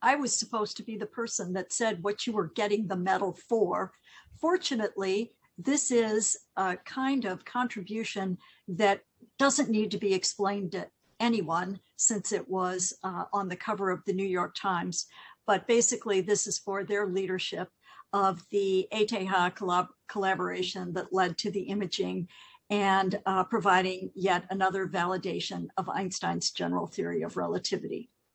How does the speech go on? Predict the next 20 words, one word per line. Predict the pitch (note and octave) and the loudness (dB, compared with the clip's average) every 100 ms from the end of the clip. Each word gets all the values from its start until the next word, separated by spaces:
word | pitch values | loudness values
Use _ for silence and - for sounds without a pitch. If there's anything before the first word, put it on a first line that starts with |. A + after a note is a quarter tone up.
| _ - - - - - | _ -20 -20 -20 -20 -8
So | - D4+ | 2 8
next | C#4+ F4+ F#4 - - | 10 10 6 2 4
up | E3 - _ _ | 4 2 _ _
is | C4 A#3+ - | 4 4 4
the | A#3 F#3 - _ - | 4 4 -2 _ -2
J. | C4+ C4 C#4 | 2 6 6
Lawrence | C4+ G3 G#3 G3+ G3+ - | 4 6 6 6 2 0
Smith | - G3 G#3+ - | 2 0 -2 -2
Medal. | D#3+ D#3 - - _ _ _ - - _ - | -8 -8 -10 -18 _ _ _ -20 -20 _ -2
This | F#3 E4+ - | 4 6 6
is | F4+ - | 4 6
being | A#3 G#3 G3+ | 4 4 4
awarded | E3+ F#3+ F#3+ F#3 F#3 G3 _ _ - | 4 4 4 4 2 -2 _ _ -4
to | B3 A3 G#3 G#3 _ - | 0 4 4 2 _ -8
Meenakshi | G3 G3 A3+ D4+ - D4+ C4+ C#4 C#4 _ _ _ _ | -4 2 2 2 0 0 0 0 -4 _ _ _ _
Wadhwa | G#3 A3+ G#3+ G3+ E3+ F3+ G#3+ _ _ _ - | 4 6 6 2 0 0 -4 _ _ _ -4
of | G#3 A3 | -4 -2
Arizona | A3+ A#3+ B3 A#3 A3 | -2 0 0 0 -2
State | G#3+ - G3+ - | -4 -2 -2 -2
University | G#3+ G3+ G3 F#3+ F#3 - F#3 F3 A#3+ | -4 -4 -2 -2 0 -2 -2 -4 -4